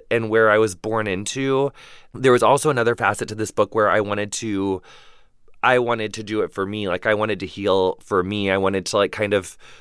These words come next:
it was almost like this, the act of writing this book, I wanted to get it out of my system almost. And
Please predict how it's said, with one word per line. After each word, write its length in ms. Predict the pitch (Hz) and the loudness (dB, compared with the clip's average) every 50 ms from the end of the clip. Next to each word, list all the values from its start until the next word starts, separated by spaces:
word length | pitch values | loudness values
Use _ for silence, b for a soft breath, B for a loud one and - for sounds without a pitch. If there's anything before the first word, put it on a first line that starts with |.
| b b b b b b b b b _ _ - - | b b b b b b b b b _ _ -6 0
it 60 | - 131 | 2 2
was 100 | 127 131 | 4 4
almost 300 | 123 120 127 127 - 131 | 2 2 2 -2 -4 -4
like 100 | 120 - | -6 -4
this, 160 | 123 120 - - | -4 -6 -4 -2
the 280 | - 127 117 113 110 - - _ - | 0 2 2 2 2 0 -4 _ 0
act 280 | 95 123 127 - - | 2 2 0 0 -4
of 80 | 127 110 | -6 -2
writing 300 | 117 110 107 107 107 104 | 0 -2 -2 -2 -4 -6
this 140 | 104 95 - | -6 -6 -6
book, 340 | - 107 98 92 - - - - _ - | -2 0 0 0 0 -4 -20 -20 _ -2
I 100 | - 127 | 0 2
wanted 300 | 120 117 120 117 120 117 | 2 2 2 0 0 -2
to 100 | - 123 | -4 -4
get 160 | 113 113 117 | -2 0 2
it 80 | 113 - | 2 2
out 200 | - 98 101 107 | 2 2 2 2
of 100 | 117 107 | 2 0
my 140 | 110 95 92 | -2 -4 -4
system 440 | - - - 101 - - 117 98 92 | -4 -6 -8 -8 -6 -4 -4 -2 -2
almost. 480 | 85 87 85 71 62 58 - - - - | -2 -2 -2 -6 -8 -8 -10 -10 -8 -6
And 220 | 113 110 110 110 | -6 -4 -6 -8